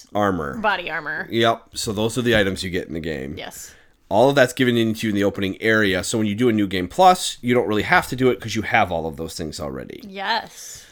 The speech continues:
Speaker 1: There's an optional creature you can get in the game. I think it's optional, is the f-, actual phoenix bird flying around. I think it's, you have to do the first part of it. The rest of the story for the bird you don't have to do.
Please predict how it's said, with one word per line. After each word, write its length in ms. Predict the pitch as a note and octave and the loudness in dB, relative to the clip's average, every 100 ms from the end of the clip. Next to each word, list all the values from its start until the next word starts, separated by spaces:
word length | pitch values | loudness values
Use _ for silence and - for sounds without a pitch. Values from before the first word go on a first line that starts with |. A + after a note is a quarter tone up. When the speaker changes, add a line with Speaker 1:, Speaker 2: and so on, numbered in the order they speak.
| - | -10
Speaker 1:
There's 240 | - G#2 G2+ | -2 0 0
an 180 | G2 - - | -2 -4 -4
optional 540 | G#2 C#3 E3 - F3 A#2 | 2 4 4 0 0 0
creature 400 | - G2+ - G2 | -2 -4 -2 -2
you 140 | F2 | -2
can 160 | E2+ F2+ | -4 -8
get 160 | E2+ | -8
in 60 | - | -8
the 60 | E2+ | -6
game. 220 | F2+ F2 | -4 -4
I 100 | F2+ | -4
think 220 | - F#3 | 0 0
it's 140 | - - | 0 -4
optional, 460 | F2 F2+ - F#2 | -4 -4 -4 -4
is 120 | F2+ F2+ | -4 -6
the 60 | |
f-, 120 | F2 - - | -12 -8 -2
actual 400 | G#2+ - G#2 F#2 | 0 0 -4 -4
phoenix 440 | - D3+ D3+ - | 0 2 2 -2
bird 260 | - E2 D#2+ | -6 -6 -4
flying 360 | F#2 D#2+ D#2+ | -4 -4 -4
around. 540 | D#2+ D#2 C2+ A#1 - - _ _ - - | -6 -6 -8 -12 -16 -20 _ _ -20 -18
I 80 | - | -4
think 180 | - A#3 | 0 0
it's, 140 | - | -2
you 140 | C3 C#3 | -2 0
have 280 | - C#3 - | 4 4 2
to 80 | |
do 100 | C#3 B2 | -2 -2
the 80 | |
first 340 | G#2+ A#2+ B2 - | -2 0 0 0
part 240 | D#3+ E3 | 2 4
of 80 | F#3 | 2
it. 180 | G3+ - A#2 | 0 -2 -6
The 160 | A#2+ | 0
rest 260 | A2+ B2+ - | 2 2 0
of 40 | |
the 60 | A2 | -4
story 280 | - A#2 A2 | -2 2 2
for 100 | G#2 | 0
the 60 | F2+ | -4
bird 320 | G2 G2 F2 | 0 0 -2
you 60 | |
don't 180 | E2+ F#2 | -6 -6
have 200 | - D#2+ | -8 -12
to 80 | - | -12
do. 500 | D2 E2+ D2 G1+ G1+ | -8 -6 -4 -8 -12